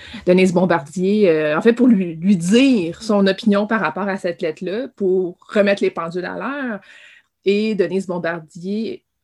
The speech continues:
a parlé plus fort que Natacha Canapé-Fontaine, lui a l'empêché de parler. Et Denise Béchard était au Salon du livre de la Côte-Nord.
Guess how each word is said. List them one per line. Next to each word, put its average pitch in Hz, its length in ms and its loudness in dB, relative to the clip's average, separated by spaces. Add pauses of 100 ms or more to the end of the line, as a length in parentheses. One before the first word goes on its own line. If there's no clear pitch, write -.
a 185 180 2
parlé 196 380 -2
plus 226 300 4
fort 214 340 0
que 214 60 -8
Natacha 175 340 -6
Canapé-Fontaine, 175 760 -4
lui 196 140 4
a 190 160 0 (260)
l'empêché 196 440 0
de 208 60 -6
parler. 196 420 -2
Et 233 80 0
Denise 214 420 4
Béchard 240 400 -6
était 269 540 -4
au 185 80 -8
Salon 185 160 -4
du 185 100 -6
livre 190 120 -2
de 185 40 -4
la 180 60 -6
Côte-Nord. 202 760 -8